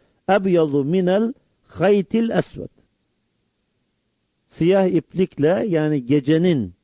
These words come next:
siyahı ile beyaz iplik, yani gecenin beyazı sizin tarafınızdan minel fecr, sizin tarafınızdan iyice ayırt edilinceye kadar yiyin, için. Allahu Teala ne, hangi vakit yemeği emrediyor?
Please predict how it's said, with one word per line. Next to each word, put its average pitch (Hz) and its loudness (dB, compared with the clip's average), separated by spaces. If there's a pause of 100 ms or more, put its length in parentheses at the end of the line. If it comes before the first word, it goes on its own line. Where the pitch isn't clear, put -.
(200)
siyahı 156 0
ile 165 0
beyaz 160 0
iplik, 160 -6
yani 151 -2
gecenin 147 -2
beyazı 139 0 (200)
sizin 165 -2
tarafınızdan 147 -2
minel 156 -2
fecr, 196 -4 (460)
sizin 175 -2
tarafınızdan 143 -2
iyice 190 0 (360)
ayırt 165 0
edilinceye 123 -2
kadar 180 -2 (140)
yiyin, 196 2 (480)
için. 156 -4 (220)
Allahu 156 0
Teala 160 0
ne, 190 -2
hangi 214 0
vakit 170 -2 (240)
yemeği 165 0 (580)
emrediyor? 175 0